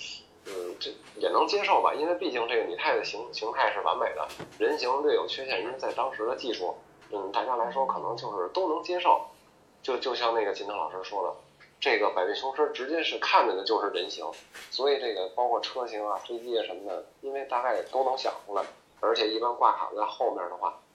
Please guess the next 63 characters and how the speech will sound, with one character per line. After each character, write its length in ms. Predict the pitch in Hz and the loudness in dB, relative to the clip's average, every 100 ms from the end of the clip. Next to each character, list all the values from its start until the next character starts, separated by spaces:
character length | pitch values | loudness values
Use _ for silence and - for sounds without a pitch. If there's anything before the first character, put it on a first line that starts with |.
| - | -8
能 180 | 98 120 | -4 -2
看 300 | - 135 107 | 2 2 2
着 180 | 98 | -4
这 200 | 101 113 | -2 -2
个 80 | 92 | -2
形 180 | 90 101 | -6 -8
态， 240 | 127 107 80 - - | -4 -4 -4 -10 -12
就 240 | - 104 - _ | -8 -8 -10 _
这 160 | - 117 | 0 2
个， 80 | 107 107 | 2 -2
因 100 | 139 | 0
为 100 | 151 | 2
有 120 | 127 107 | 4 2
这 80 | |
个 80 | 113 | 0
线， 180 | 113 - - _ _ _ | -2 -4 -10 _ _ _
就 120 | - | 0
是 80 | 135 | 2
勾 160 | 156 160 | 2 0
线 180 | 165 123 | 2 2
的 80 | |
这 60 | 117 | 0
个 80 | 101 | -2
图 320 | - - 110 | -4 -4 2
嘛， 160 | 143 - - - | 4 2 -4 -2
大 80 | |
家 120 | 117 135 | 2 2
能 160 | 139 | 2
看 160 | 139 127 | 0 0
得 60 | 104 | -2
很 100 | - | -10
清 180 | - 156 | -12 -10
楚， 160 | 123 - _ _ _ _ _ _ _ - | -12 -12 _ _ _ _ _ _ _ -16
所 220 | - 135 139 | -4 2 4
以 80 | |
在 160 | 131 123 | 4 0
吸 240 | 120 - | 0 -2
引 160 | 139 107 | 2 2
力 120 | 131 | 2
上 220 | 107 95 | 0 -2
直 180 | 92 107 | -2 -2
观， 360 | 120 127 127 127 - _ _ | 0 0 0 -6 -12 _ _
就 140 | - 113 | -10 -6
是 100 | 107 | -6
不 220 | - 113 | -4 -2
会 120 | 135 | 0
有 160 | 104 85 | 2 2
人， 300 | 92 117 117 - _ - | -2 -6 -10 -18 _ -10
就 100 | 110 | -8
是 140 | 110 | 0
让 180 | 110 107 | 4 4
大 140 | 120 | 4
家 160 | 113 120 | 0 -2
觉 240 | - 101 | -2 -2
得， 160 | 113 - - - - - - | -2 -4 -12 -12 -10 -10 -14
嗯， 240 | - 101 95 | -10 -8 -2
像 200 | 127 110 | 0 2
变 180 | 110 113 | 2 0
形 80 | |
金 100 | 120 | -4
刚 180 | 123 117 | -2 -2
就 160 | 110 98 | -2 -8
是 160 | 95 | -8